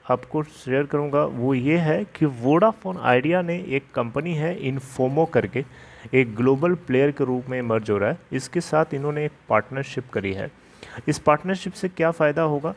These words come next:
आप खुद ही समझ जाएंगे। देखिए, एड टेक प्लेटफॉर्म इन्फोमो ने मल्टी ईयर पार्टनरशिप इन्होंने वोडा आइडिया के साथ कर ली है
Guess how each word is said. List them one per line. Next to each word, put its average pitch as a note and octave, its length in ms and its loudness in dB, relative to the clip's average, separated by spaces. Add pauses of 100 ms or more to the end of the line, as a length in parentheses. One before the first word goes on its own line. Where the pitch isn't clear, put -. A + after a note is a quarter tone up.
(180)
आप B2+ 160 -2
खुद D3 140 0
ही E3 60 2
समझ C#3+ 260 -2
जाएंगे। A2+ 300 0
देखिए, G3 360 0 (160)
एड E3+ 240 4 (120)
टेक F3+ 140 0 (120)
प्लेटफॉर्म D#3 600 0
इन्फोमो D3 840 0 (200)
ने C#3 440 0
मल्टी D3 880 0
ईयर D#3+ 160 6
पार्टनरशिप D#3 840 0 (280)
इन्होंने C3+ 300 -4
वोडा A#2+ 320 4
आइडिया B2 280 4
के C3 120 -4
साथ A#2+ 220 0 (140)
कर A2 140 2
ली A#2 200 -2
है G2+ 160 -2